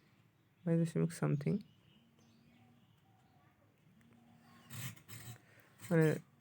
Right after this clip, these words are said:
থ্রি আসে এরকম আর কি, বাইশ দশমিক থ্রি এরকম something। তো এখন দেখো এই দুইটাকে কিন্তু কী করতে হবে? দুইটাকে এখন টোটাল করতে হবে। মনে করো বাইশ দশমিক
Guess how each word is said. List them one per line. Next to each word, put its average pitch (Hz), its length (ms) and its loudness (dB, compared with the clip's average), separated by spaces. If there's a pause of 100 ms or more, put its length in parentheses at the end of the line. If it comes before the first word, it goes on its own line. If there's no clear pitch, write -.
(600)
থ্রি 165 300 8
আসে 143 260 4
এরকম 139 320 2
আর 143 120 0
কি, 143 100 0
বাইশ 135 220 4
দশমিক 156 320 2 (1080)
থ্রি - 180 2 (100)
এরকম 131 240 2
something। 139 440 0 (560)
তো 180 60 2
এখন 180 260 6
দেখো 165 280 4
এই 151 120 6 (340)
দুইটাকে 160 400 4
কিন্তু 180 260 0
কী 185 180 0
করতে 165 300 2
হবে? 135 80 4
দুইটাকে 147 360 4
এখন 175 200 4
টোটাল 139 300 4
করতে 143 300 -4
হবে। 151 140 -4 (1040)
মনে 165 160 2
করো 160 220 0
বাইশ 143 460 4
দশমিক 160 720 0